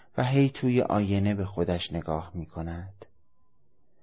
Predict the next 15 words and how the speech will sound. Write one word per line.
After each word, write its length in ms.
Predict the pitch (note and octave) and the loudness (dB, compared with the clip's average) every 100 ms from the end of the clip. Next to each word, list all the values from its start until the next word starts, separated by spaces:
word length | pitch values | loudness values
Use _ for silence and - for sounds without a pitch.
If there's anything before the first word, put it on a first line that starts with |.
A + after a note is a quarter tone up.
| - - - - - - - | -20 -20 -20 -20 -20 -20 6
یا 160 | C3+ C#3+ | 10 12
آنکه 460 | C#3 C#3+ - C3+ | 10 8 4 6
از 220 | B2 A#2+ - | 6 6 6
قهرمان‌های 920 | A2+ A2+ A2+ A2 G#2+ G#2+ A2+ A2+ A2 | 4 4 2 2 2 0 0 2 0
ایران 520 | C2 F#2+ F#2+ G2 F#2+ | 0 -2 0 2 0
توی 320 | F#2+ F#2+ F#2 | -2 -2 0
بدنسازی 840 | F#2 F2+ E2+ E2 - E2 D#2 F2 E2 | 2 2 0 -2 -4 -4 -2 -2 -2
است 280 | - - - - - - | -6 -10 -16 -20 -14 4
و 60 | B2 | 6
آنقدر 680 | C3+ C#3 C3+ C#3+ D3 C#3 | 6 4 4 6 6 2
به 80 | C3+ | 0
هیکل 500 | B2 B2 A#2 B2+ B2+ | 2 2 0 0 0
گنده‌اش 560 | B2 A#2 G#2 A2+ A2 G#2 | 2 0 2 2 0 0
روغن 460 | - G2 G2 G2+ | 0 0 0 0
مالیده 720 | G2+ G2 F2 F2+ E2+ E2+ E2+ | 0 0 0 -2 -4 -6 -6